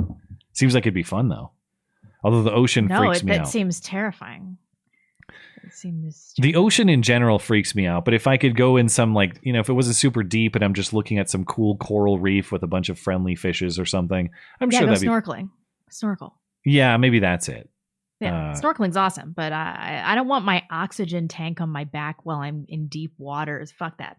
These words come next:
Speaker 2: Absolutely not.
Speaker 1: Yeah, I guess I was kinda treating them as one and the same, but yeah, the ocean in
Speaker 2: No,
Speaker 1: general
Speaker 2: no.
Speaker 1: terrifies me, so keep it
Speaker 2: Snorkeling's
Speaker 1: as tame
Speaker 2: awesome.
Speaker 1: as possible.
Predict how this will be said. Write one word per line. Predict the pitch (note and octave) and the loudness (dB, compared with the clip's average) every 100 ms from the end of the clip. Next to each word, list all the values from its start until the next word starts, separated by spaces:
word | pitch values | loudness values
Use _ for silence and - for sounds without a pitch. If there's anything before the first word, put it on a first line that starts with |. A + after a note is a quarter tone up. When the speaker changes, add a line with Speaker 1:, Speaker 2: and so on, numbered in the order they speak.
| - | -18
Speaker 2:
Absolutely | C#3+ - C3+ G2 | -18 -18 -20 -18
not. | A2 | -4
Speaker 1:
Yeah, | C3+ C3+ A2+ | 4 6 6
I | A2 | 4
guess | C3+ C3 | 4 4
I | A#2+ | 2
was | A2 | 2
kinda | - F#2 | 0 0
treating | - G2 F2+ | 2 0 2
them | E2 | 0
as | D#2+ | -2
one | F#2 F2 | -2 -4
and | D2 | -4
the | |
same, | - F2+ D#2 C#2 | -6 -6 -4 -6
but | C#2+ D2+ C#2+ _ _ _ _ _ _ - | -8 -10 -10 _ _ _ _ _ _ -6
yeah, | G#2+ | 0
the | D3 | 4
ocean | F3 F3+ E3 | 4 4 4
in | C#3 | 4
Speaker 2:
No, | - | 4
Speaker 1:
general | G#2 F#2 - | 2 0 -4
Speaker 2:
no. | - _ - | -10 _ -2
Speaker 1:
terrifies | G#2+ E2 - C#2 - | 0 0 -4 -8 -10
me, | C2+ | -12
so | D2 D#2 C#2 _ _ _ _ _ _ - | -10 -8 -10 _ _ _ _ _ _ -4
keep | A#3+ C#3 | 0 2
it | C3 | 4
Speaker 2:
Snorkeling's | A#2 E3 | 4 2
Speaker 1:
as | F#3 | 2
tame | C3 B2+ | 4 4
Speaker 2:
awesome. | |
Speaker 1:
as | A2 | 2
possible. | - G#2 F#2+ D#2 B1 | 2 0 0 -4 -12